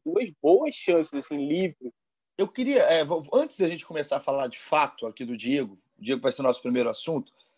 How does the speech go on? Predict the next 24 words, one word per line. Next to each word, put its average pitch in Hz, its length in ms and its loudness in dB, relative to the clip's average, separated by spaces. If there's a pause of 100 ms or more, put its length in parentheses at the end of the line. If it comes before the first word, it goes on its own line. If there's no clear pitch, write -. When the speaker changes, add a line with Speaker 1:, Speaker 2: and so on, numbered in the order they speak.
(160)
Speaker 2:
eu 208 100 4
só - 160 2
queria, 247 520 6
eu 147 80 0
não 202 60 -4
vou 202 100 -6
poder 190 220 -2
deixar 147 280 -2
passar, 135 580 -2 (320)
aos 190 280 2
quinze 349 360 -8
minutos 185 360 -4
do 160 100 0
primeiro 151 320 -2
tempo, - 400 -4 (320)
eu 110 120 -10
até 175 200 6
anotei 139 460 4
aqui 120 180 -2
pra 131 160 2
não 147 120 4
esquecer 131 380 -4
de - 120 -10
falar, 123 440 2